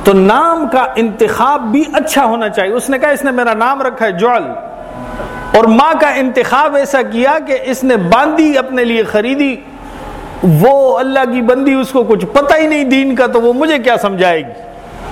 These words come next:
تو امیر المومنین حضرت عمر رضی اللہ عنہ اس آدمی پر غصہ ہوا کہ جب تو نے اس کو دین ہی نہیں سکھایا۔ وہ ہمارے سرحد میں ایک لوگ مولوی صاحب کے پاس جھگڑے کا ایک فیصلہ لائے،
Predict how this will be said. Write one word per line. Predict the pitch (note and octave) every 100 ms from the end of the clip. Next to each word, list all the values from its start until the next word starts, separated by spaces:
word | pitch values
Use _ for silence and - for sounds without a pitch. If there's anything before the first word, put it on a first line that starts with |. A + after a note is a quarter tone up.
| - - - - - - - - - - - - - - - - - - - - -
تو | F#3+
امیر | G#3+ B3
المومنین | A#3 G#3+ G#3+ G#3+ A3 A3+ G#3+
حضرت | F#3+ G#3 G3+
عمر | G3 G3+ A3
رضی | G3+ F#3+ F#3
اللہ | F#3 F3+
عنہ | F#3 E3+ F3 F#3
اس | F3 E3+ F3
آدمی | E3+ F3 E3+
پر | E3+ -
غصہ | F3 -
ہوا | D#3+ C#3+ C3
کہ | D3
جب | D3 F#3+ A3+ -
تو | E4
نے | D#4
اس | C4+
کو | - A3
دین | B3 E4+
ہی | E4
نہیں | D4 A#3+
سکھایا۔ | G#3+ F3 E3 D3+ C#3+ - - - - - B4 - - - - G3+ G3 G3+ G3+ G3 G3 G3+ - - - G3+ G3+ - - - - -
وہ | G#3+
ہمارے | G#3 B3+ C#4
سرحد | C4 C#4+ D4+
میں | C#4 C#4 B3+
ایک | - - - - - - - - -
لوگ | F#3 G3 B3+ B3+ - F#3+
مولوی | B3 C4+ B3
صاحب | A#3+ A3+ A3+
کے |
پاس | G#3 A3+ A#3 F#3 F#3
جھگڑے | G#3+ A3+
کا | G#3+ G#3+
ایک | F#3
فیصلہ | G#3+ A3 A#3+ A3
لائے، | G#3+ A#3+